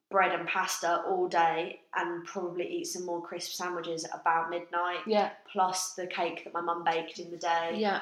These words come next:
Speaker 1: Maybe I'm gonna wake up at four A M and finish the Chinese I had last night."
Speaker 2: Yeah.
Speaker 1: You know, that's, like, also happens.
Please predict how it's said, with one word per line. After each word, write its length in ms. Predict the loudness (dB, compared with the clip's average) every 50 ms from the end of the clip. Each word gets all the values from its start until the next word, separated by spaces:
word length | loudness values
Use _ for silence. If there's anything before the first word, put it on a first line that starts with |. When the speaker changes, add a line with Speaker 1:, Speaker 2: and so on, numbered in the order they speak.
| -4 -4 -2
Speaker 1:
Maybe 200 | 0 0 2 0
I'm 100 | 0 -2
gonna 140 | -2 -4 -4
wake 160 | -4 -4 -4
up 120 | -6 -8
at 80 | -10 -8
four 240 | -4 0 2 2 4
A 80 | 4 2
M 100 | 0 0
and 80 | -4 -8
finish 260 | -10 -10 -8 -8 -8
the 80 | -6
Chinese 440 | -6 -4 -2 -2 0 0 -2 -2 -4 -2
I 20 |
had 160 | -2 -2 -2 0
last 300 | -2 -2 -2 -4 -4 -4
night." 220 | -2 -2 -2 -2 -6 -10 -12 -4
Speaker 2:
Yeah. 300 | -2 0 0 0 -2 -4
Speaker 1:
You 80 | -4 0
know, 260 | 2 4 4 4 2 -2 -6 -12 -10 _ 6
that's, 240 | 6 6 6 4 0 -4 0 4
like, 220 | 6 6 6 6 4
also 280 | 2 2 2 0 2
happens. 460 | 4 4 4 4 2 -2 -4 -6 -8